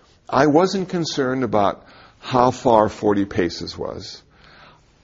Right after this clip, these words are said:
At one point, I couldn't even hear the traffic any longer. All I was looking at was simply my feet rising and falling, rising and falling. And when he said that,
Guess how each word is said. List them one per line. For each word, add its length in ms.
At 160
one 180
point, 240
I 60
couldn't 220
even 180
hear 160
the 100
traffic 440
any 140
longer. 420
All 260
I 120
was 240
looking 260
at 120
was 300
simply 300
my 160
feet 400
rising 720
and 200
falling, 520
rising 640
and 160
falling. 580
And 200
when 100
he 100
said 400
that, 400